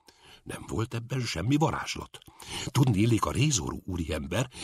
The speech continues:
meg a felsikeredett fül Lator egy és ugyanazon bandához tartoztak, sőt, nem csak ők, hanem oda tartozott abban a bizonyos fülkében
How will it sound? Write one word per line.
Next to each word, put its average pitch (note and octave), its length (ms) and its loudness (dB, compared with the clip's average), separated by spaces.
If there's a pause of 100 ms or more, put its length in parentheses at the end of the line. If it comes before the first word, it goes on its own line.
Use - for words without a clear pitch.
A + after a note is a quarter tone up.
meg - 140 2
a - 60 -4
felsikeredett D#2 760 0
fül - 260 -4
Lator C3+ 440 2
egy F3+ 400 4
és A3+ 200 4
ugyanazon D3+ 580 4
bandához E2 520 -2
tartoztak, - 600 0 (140)
sőt, - 420 0 (520)
nem - 160 0
csak - 240 0
ők, A2+ 240 0 (340)
hanem G2+ 240 2
oda A2 220 2
tartozott B2+ 520 4
abban A#2+ 220 4
a B2+ 60 6
bizonyos B2 340 4
fülkében C3+ 640 4